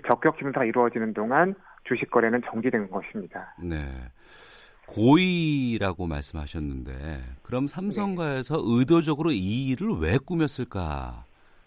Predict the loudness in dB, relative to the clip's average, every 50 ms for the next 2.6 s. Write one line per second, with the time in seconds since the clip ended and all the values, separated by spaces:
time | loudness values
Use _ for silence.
0 | _ -20 -20 _ -14 -12 -10 -8 -8 -8 -10 -14 -16 _ _ _ _ _ -20 -20
1 | _ -20 -20 -12 -6 -2 -2 0 0 0 -2 2 2 2 2 2 2 -2 -2 0
2 | 2 0 2 2 0 0 0 0 0 0 0